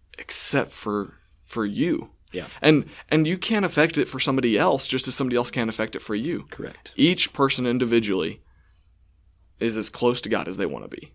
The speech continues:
Speaker 2: Yeah.
Speaker 1: So that's about all I got.
Speaker 2: Yeah. No, that's,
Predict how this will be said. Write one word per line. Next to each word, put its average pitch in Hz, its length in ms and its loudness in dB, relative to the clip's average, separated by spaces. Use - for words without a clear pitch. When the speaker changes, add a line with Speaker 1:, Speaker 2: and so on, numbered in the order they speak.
Speaker 2:
Yeah. 92 160 -10
Speaker 1:
So - 240 -12
that's 107 140 -2
about 117 200 2
all 110 160 0
I 107 80 -2
got. 98 320 -8
Speaker 2:
Yeah. 117 180 -8
No, 101 80 -2
that's, 120 300 0